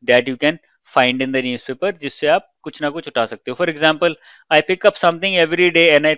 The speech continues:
put it on my community post on my channel. For example, yesterday I found out about eighty twenty rule.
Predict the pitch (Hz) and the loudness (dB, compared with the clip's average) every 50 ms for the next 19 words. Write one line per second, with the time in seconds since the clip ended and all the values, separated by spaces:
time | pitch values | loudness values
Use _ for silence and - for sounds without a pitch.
0 | - - 170 170 180 170 175 151 147 147 151 151 151 - 131 127 127 131 135 143 | -2 -6 -6 -6 -4 -2 -2 -4 -2 -2 -2 -2 -2 -2 -4 -2 -4 -6 -6 -6
1 | 143 139 156 151 - - 127 131 135 - - - _ _ _ _ _ _ _ 139 | -6 -6 -6 -8 -4 -2 -2 -2 -2 -4 -10 -18 _ _ _ _ _ _ _ 0
2 | 131 135 143 147 147 143 143 139 - 147 123 117 117 117 110 101 - _ - - | 0 0 2 2 2 2 2 2 0 0 0 0 -2 -4 -8 -10 -12 _ -20 -20
3 | _ _ _ _ - 135 127 123 127 131 127 131 139 135 131 127 - - 151 143 | _ _ _ _ -2 -2 -2 2 2 2 2 2 0 0 0 -2 0 -2 0 2
4 | 143 139 135 131 - - 131 127 131 131 131 131 127 135 123 127 123 131 131 - | 4 4 4 4 0 -2 -4 -2 0 0 -2 0 0 -2 0 0 -2 -2 -2 -4
5 | 156 139 - 151 139 143 143 135 131 143 139 135 135 131 123 123 123 | -6 -6 -6 -6 -4 -4 -4 -2 -2 -4 -4 -4 -4 -4 -4 -6 -8